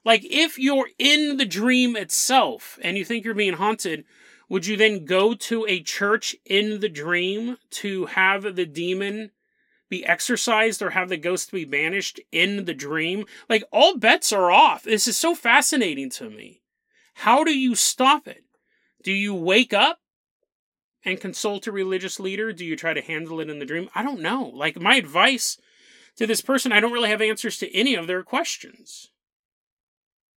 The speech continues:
which makes it even more terrifying. Because you have to sleep. You have to sleep.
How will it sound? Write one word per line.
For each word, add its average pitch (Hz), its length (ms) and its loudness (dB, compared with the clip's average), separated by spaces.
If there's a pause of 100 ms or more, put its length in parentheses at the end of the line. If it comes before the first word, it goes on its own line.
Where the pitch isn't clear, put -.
(100)
which - 180 -8
makes 233 300 2
it 226 120 0 (280)
even 220 260 0
more 220 280 4
terrifying. - 840 -12 (3500)
Because 190 220 0
you 240 120 6
have 262 200 4
to 233 80 -4
sleep. 190 380 -2 (2000)
You 180 300 -6
have 214 540 4
to 214 120 -4
sleep. 143 480 -4